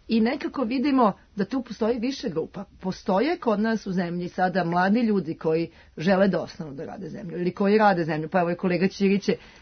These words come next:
jedan od njih, ali oni više, e, ne žele da rade poljoprivredu na onaj način na koji su to radili njihovi dedovi. Niti je to uopšte moguće. Poljoprivreda danas je jedan biznis velikih ulaganja,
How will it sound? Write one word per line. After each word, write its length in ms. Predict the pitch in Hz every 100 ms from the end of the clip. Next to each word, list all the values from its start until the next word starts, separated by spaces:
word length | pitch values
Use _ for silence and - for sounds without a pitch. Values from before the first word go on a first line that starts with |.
| -
jedan 320 | 185 175 208
od 60 | 175
njih, 260 | 220 294 - - - -
ali 300 | 196 202 214
oni 260 | 190 208 330
više, 500 | 294 381 - 262 214 -
e, 380 | 190 180 180 185 185 196 196 185
ne 220 | 202 202
žele 340 | 165 196 359 277
da 120 | 269
rade 240 | 254 240
poljoprivredu 460 | 240 208 226 208 185
na 100 | 175
onaj 100 | 180
način 280 | 175 165 175
na 60 |
koji 180 | - 165
su 80 | -
to 60 |
radili 280 | 170 156 165
njihovi 280 | 160 - 160
dedovi. 320 | 156 - - - _ _ _
Niti 280 | 196 294 285
je 60 | 277
to 160 | 302
uopšte 380 | 285 196 - 254
moguće. 460 | 233 240 147 - 180
Poljoprivreda 640 | - 175 175 247 285 247
danas 460 | 214 220 233 285 -
je 80 | 202
jedan 300 | 190 226 202
biznis 480 | 220 240 208 - - - -
velikih 540 | 165 170 196 233 -
ulaganja, 640 | 254 247 220 269 269 254